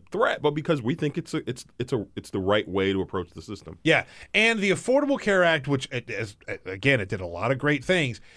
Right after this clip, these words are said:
Speaker 2: it didn't take care of a lot of people it really needed to take care of,
Speaker 1: Yes.
Speaker 2: and the way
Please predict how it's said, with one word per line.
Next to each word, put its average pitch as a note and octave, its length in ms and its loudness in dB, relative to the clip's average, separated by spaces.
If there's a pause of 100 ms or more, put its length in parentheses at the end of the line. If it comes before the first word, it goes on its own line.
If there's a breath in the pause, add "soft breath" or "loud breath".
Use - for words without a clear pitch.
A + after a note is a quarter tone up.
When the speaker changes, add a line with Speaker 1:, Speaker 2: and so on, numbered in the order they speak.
(140 loud breath)
Speaker 2:
it G#2 240 -10
didn't D#3+ 300 0
take E3+ 260 0
care A#2+ 460 2
of A2 160 -2
a G#2+ 40 0
lot A2 220 2
of A2+ 80 0
people G#2+ 300 -6
it F#2+ 80 -8
really G2+ 280 -4
needed F2+ 280 -6
to F2+ 80 -10
take F2+ 240 -12
care E2 220 -6
of, D2 180 -4
Speaker 1:
Yes. - 60 -10
Speaker 2:
and B2+ 120 2
the C#3 60 6
way E3+ 560 4